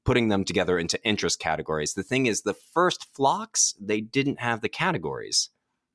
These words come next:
It was just numbers. And then I guess advertisers, and this is just the first test, advertisers and publishers were supposed to figure out, "Okay, I guess this number corresponds to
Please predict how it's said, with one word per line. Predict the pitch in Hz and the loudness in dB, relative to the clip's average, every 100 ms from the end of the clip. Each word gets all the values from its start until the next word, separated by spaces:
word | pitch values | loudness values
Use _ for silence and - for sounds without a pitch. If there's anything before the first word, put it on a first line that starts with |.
| _ | _
It | 90 101 | 2 4
was | 95 95 | 2 2
just | 98 90 92 | 0 2 2
numbers. | 110 101 - - - - _ _ _ _ _ _ _ | 2 0 -6 -2 -2 -2 _ _ _ _ _ _ _
And | 95 90 90 | 0 2 2
then | 90 87 | 0 0
I | 85 | -4
guess | 78 87 95 123 - - | -2 2 2 2 0 0
advertisers, | - 95 110 - 131 143 147 139 117 | 0 0 -2 -2 0 2 0 0 0
and | 90 87 85 82 78 - _ | 0 0 -2 -4 -6 -12 _
this | 92 113 110 117 | 0 2 2 0
is | |
just | 123 117 - | 0 0 0
the | 120 | 0
first | 120 - | 2 2
test, | 117 98 - | 0 0 0
advertisers | 101 113 110 107 | -2 0 0 0
and | 92 | -2
publishers | 98 90 - 95 82 | -2 -2 -2 -4 -2
were | |
supposed | 85 90 85 | -2 0 -2
to | - | -2
figure | 90 87 | -2 2
out, | 90 76 | 2 0
"Okay, | 80 - 82 | -4 0 0
I | 80 | 2
guess | 78 95 | 0 -2
this | - 113 | -2 -4
number | 95 95 95 95 95 95 | -2 -2 0 0 0 -4
corresponds | - 92 85 - 85 90 87 - | -2 -2 -2 -2 0 0 -2 -2
to | 85 80 78 73 69 | -4 -6 -6 -10 -14